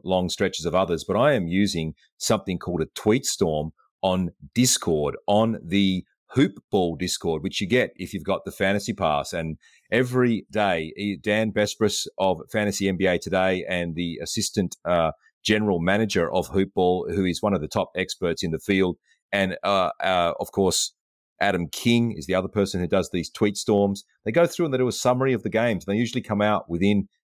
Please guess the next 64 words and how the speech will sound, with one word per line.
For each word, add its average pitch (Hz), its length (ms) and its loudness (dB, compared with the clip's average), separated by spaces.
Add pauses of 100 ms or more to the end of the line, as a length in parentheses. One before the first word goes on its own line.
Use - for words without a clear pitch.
and, 92 280 0
you 95 120 -4
know, 95 100 2
thirty 107 320 2
minutes 101 440 -2 (160)
to 98 320 4
two 107 220 2
hours 98 460 2
of 78 140 -8
the 90 60 -2
last 95 260 0
game 92 180 0
of 82 80 -6
the 80 60 -12
day, 95 320 2
and 95 120 -2
it 90 120 -8
helps 113 260 -4
you 104 100 2
with 92 120 0
your 85 200 0
ads 98 240 0
and 85 80 -10
your 82 120 -6
drops - 280 -2
and 90 100 -10
your 82 80 -4
pickups. 92 520 -2 (260)
And 92 140 0
if 98 140 0
you're 95 80 2
in 90 40 0
the 87 60 -2
States, - 500 -2 (100)
you 95 100 -4
know, 98 180 -2
depending 98 380 -2
on 87 100 -2
which, 98 400 -2
uh, 92 140 2 (260)
part 104 340 2
of 107 240 2
the - 80 -6
states 107 320 0
you're 110 100 0
in, 117 140 0
you 95 120 2
can 80 140 -4
have 87 160 -2
a 87 40 -2
read 95 260 2
before 98 200 -2
you 92 80 0
go 90 100 2
to 87 60 0
bed, 107 260 2 (260)
or 92 80 0
you 90 80 0
can 90 100 0
have 98 140 2
a 98 40 0
look 98 160 2
at 92 60 0
it 78 80 -6